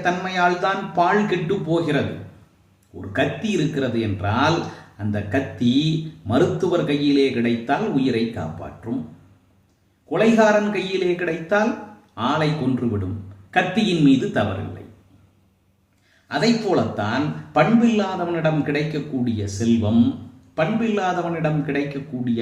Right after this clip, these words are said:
அதிகாரம், பண்பில்லாதவனிடம் கிடைக்கக்கூடிய பொறுப்பு, நல்ல பால் பாத்திரத்தின் தன்மையால் கெட்டுப்போவதைப் போல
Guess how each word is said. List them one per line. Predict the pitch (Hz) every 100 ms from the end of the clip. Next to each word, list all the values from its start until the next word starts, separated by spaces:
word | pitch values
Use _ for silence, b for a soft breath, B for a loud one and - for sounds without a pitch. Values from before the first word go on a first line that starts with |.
| 101
அதிகாரம், | 107 131 123 113 98 113 120 - B B
பண்பில்லாதவனிடம் | 156 202 214 214 185 180 175 175 165 156
கிடைக்கக்கூடிய | 139 143 143 147 151 135 123 113 104
பொறுப்பு, | - 139 151 - 110 113 127 135 135 - - _ _ _ _ _ _ _ _ _
நல்ல | 101 151 208 220 214 -
பால் | 117 110 120 131 131 - - - _ _ _ -
பாத்திரத்தின் | 117 156 214 - 240 233 - 208 202
தன்மையால் | 175 175 165 160 151 151
கெட்டுப்போவதைப் | 131 123 - 160 156 135 123 117 110 101
போல | 98 95